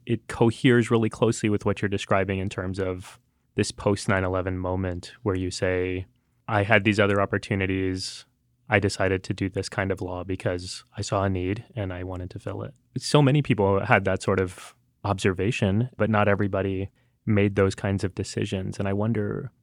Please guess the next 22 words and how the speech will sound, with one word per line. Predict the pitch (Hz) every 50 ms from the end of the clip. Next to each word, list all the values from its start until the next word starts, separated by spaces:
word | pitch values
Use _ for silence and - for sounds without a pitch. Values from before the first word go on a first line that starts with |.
| _
why, | - 107 104 104 110 110 107 110 - -
why | 117 104 101 104 104 101 -
is | - 113 107 107 - 110
it | 95 92 -
that | - 95 - - -
you | 95 92
felt | - - 107 95 95 - - -
so | - - 104 95 92
moved, | 92 92 92 95 98 98 92 90 90 - - - - _ _ _ -
uh, | 107 98 92 90 95 -
or | 107 101
have | - - 110 123 135
felt | - - 95 92 - -
so | - 101 92
moved | 92 92 90 90 87 - -
to | - 113 104
continue | - - 123 117 - - 117 101 98 98
doing | 92 - 101 98 98 95 95 95
this | 92 -
type | - - 101 - -
of | 98 110
work? | 98 95 90 87 - - - -